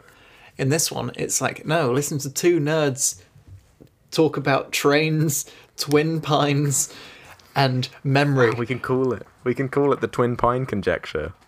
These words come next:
Speaker 1: It's actually such a good name. <laughs>
Speaker 2: That'll be our name for our time travel podcast, which is in my notes from twenty nineteen, 'cause I went back in time and just added it just now. But therefore I've got it now. No, I'm not gonna go there. Yeah, the idea. Oh, it's just, it's, this is why Doctor Who avoids travelling,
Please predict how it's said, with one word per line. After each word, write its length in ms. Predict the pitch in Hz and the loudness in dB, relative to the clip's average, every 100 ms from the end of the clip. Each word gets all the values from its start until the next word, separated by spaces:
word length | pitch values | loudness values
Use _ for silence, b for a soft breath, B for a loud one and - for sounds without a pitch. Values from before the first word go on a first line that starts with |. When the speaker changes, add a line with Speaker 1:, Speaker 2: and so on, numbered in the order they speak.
| _ | _
Speaker 1:
It's 160 | - 165 | -10 -2
actually 340 | 151 - - 135 | -2 0 -2 0
such 300 | - 170 143 | 0 -2 -2
a 40 | |
good 240 | 143 147 | 2 2
name. 380 | 139 131 131 135 - 339 - | 2 0 0 -4 -6 -4 -4
<laughs> 240 | - - | -6 -2
Speaker 2:
That'll 160 | - 120 | 2 2
be 180 | 117 120 | 2 2
our 120 | 120 | 2
name 240 | 120 123 | 0 -2
for 100 | 113 | 0
our 100 | 110 | 0
time 300 | 104 120 120 | 0 -2 -2
travel 260 | 120 107 98 | -2 -2 -2
podcast, 720 | 92 95 - 87 82 - - | -4 -4 -4 -4 -4 -8 -6
which 160 | 107 - | -6 -4
is 80 | 101 | -6
in 100 | 104 | -2
my 120 | 101 | -2
notes 280 | 107 104 85 | -2 -6 -6
from 100 | 92 | -8
twenty 220 | 98 92 | -6 -4
nineteen, 580 | 92 92 90 101 80 80 b b b | -4 -4 -4 -4 -6 -10 b b b
'cause 160 | - 90 | -6 0
I 120 | 95 | 0
went 220 | 90 92 | 0 -2
back 200 | 92 87 | -2 -2
in 80 | 87 | -4
time 280 | 101 92 85 | -4 -4 -4
and 80 | |
just 160 | 82 90 | -8 -4
added 280 | 90 87 80 | -4 -4 -6
it 100 | 69 | -10
just 240 | 85 80 | -10 -8
now. 300 | 90 85 76 - b b _ | -6 -6 -8 -12 b b _
But 120 | 87 | -6
therefore 300 | 95 87 - | -4 -2 0
I've 160 | 90 87 | -2 0
got 180 | 104 92 | -2 -2
it 120 | - | -4
now. 140 | 87 | -6
No, 200 | 85 82 | -6 -6
I'm 120 | 78 80 | -6 -8
not 100 | 78 | -10
gonna 180 | 80 | -10
go 220 | 80 85 80 | -10 -8 -6
there. 160 | 78 - b b _ | -8 -12 b b _
Yeah, 220 | 135 135 | -14 -12
the 140 | - 123 | -12 -12
idea. 400 | 131 - 160 165 | -10 -6 -6 -4
Oh, 220 | 131 127 | -6 -4
it's 160 | 117 - | -6 -6
just, 180 | 139 - | -10 -6
it's, 220 | 147 135 | -6 -6
this 340 | 143 143 190 | -8 -6 -4
is 120 | 190 139 | -4 -2
why 200 | 143 135 | 0 2
Doctor 320 | 123 92 - | 0 -4 -4
Who 220 | 123 135 | 0 0
avoids 400 | 104 87 101 101 | 0 0 0 0
travelling, 600 | - 110 107 101 95 90 | -2 -2 -2 -2 -4 -6